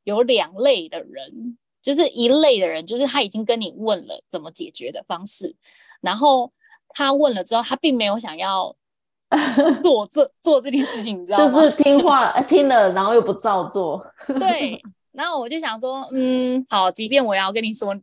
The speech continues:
Speaker 1: 太多，你也没有办法做。<laughs> 那另外一类就是真的是像我这种比较积极的人，就是我会问你，
Speaker 2: 嗯。
Speaker 1: 然后我也会照做。
Speaker 2: 我后来真的会慢慢去意识到老师之前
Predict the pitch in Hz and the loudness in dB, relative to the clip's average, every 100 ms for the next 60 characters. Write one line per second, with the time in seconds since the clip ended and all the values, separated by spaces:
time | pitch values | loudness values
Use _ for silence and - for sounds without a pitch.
0 | _ 226 190 190 185 185 180 175 180 196 | _ -4 -2 -4 -6 -6 -8 -8 -8 -8
1 | - _ _ - 202 - - - 294 208 | -12 _ _ -8 -8 -8 -14 -10 -10 -10
2 | - - - - - _ 320 269 - 269 | -16 -10 -4 -4 -6 _ -18 -16 -2 0
3 | 302 311 285 240 254 247 233 240 240 214 | 2 0 0 2 2 0 -6 -4 -2 -2
4 | 202 233 247 196 262 _ _ - 196 175 | -6 -4 -4 -6 -14 _ _ -6 -4 -4
5 | 175 _ _ _ - 311 233 175 190 214 | -8 _ _ _ -6 -2 0 -2 -4 -4
6 | - 196 - - _ - 101 - 233 - | -6 -8 -10 -12 _ -14 -12 -16 -16 -8
7 | 262 285 175 233 208 214 170 147 185 170 | 2 2 4 0 2 2 0 -4 -10 -6
8 | 220 202 170 175 165 - - - - 156 | -2 0 0 -4 -8 -8 -10 -12 -14 -14
9 | _ - 233 370 302 214 294 277 220 240 | _ -4 0 2 2 2 4 4 2 2
10 | 262 208 170 - 202 247 233 240 214 240 | 2 2 0 -4 -2 -2 2 0 0 -2
11 | 220 208 185 202 185 180 156 113 - 160 | -2 -2 -2 -4 -2 -4 -4 -8 -6 -6
12 | 143 110 - 190 185 190 - 190 196 180 | -6 -10 -2 2 2 2 -2 -4 -4 -8